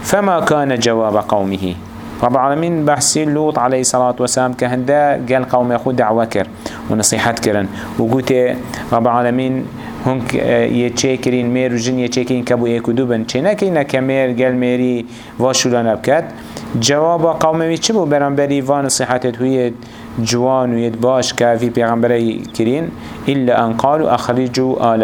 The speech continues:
لوط من قريتكم.» گوته، گوته لوط علیه الصلاة والسلام، گوته: «أخرجوا آل لوط.» گوته لوط علیه الصلاة والسلام مالاوی و بنا مالاوی او ایمان اینا گل همه چه بکن؟ همه بکنه داره.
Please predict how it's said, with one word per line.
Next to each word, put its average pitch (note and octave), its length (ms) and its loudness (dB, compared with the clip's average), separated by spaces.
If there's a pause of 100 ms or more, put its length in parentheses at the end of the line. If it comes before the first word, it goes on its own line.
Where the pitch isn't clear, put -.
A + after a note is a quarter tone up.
لوط C3 260 -2
من C#3 220 -2
قريتكم.» G2 680 -2 (840)
گوته، D#3+ 480 2 (440)
گوته C3 220 4
لوط C#3 320 0
علیه A#2+ 240 2
الصلاة A2+ 480 2
والسلام، A#2 520 2 (560)
گوته: D3 340 2 (140)
«أخرجوا D3 600 2
آل A#2 80 2
لوط.» G#2 360 0 (680)
گوته B2 200 2
لوط C#3 300 0
علیه A#2+ 200 2
الصلاة A2+ 400 2
والسلام A2 380 0 (220)
مالاوی B2 580 2
و G#2 40 -2
بنا A2+ 240 0
مالاوی A2+ 420 0
او A2 100 2
ایمان A#2 400 0
اینا A#2 200 0
گل B2+ 180 0
همه D#3 240 0
چه C3 220 0
بکن؟ C3 220 0 (420)
همه B2+ 100 2
بکنه B2+ 300 0
داره. G2 240 2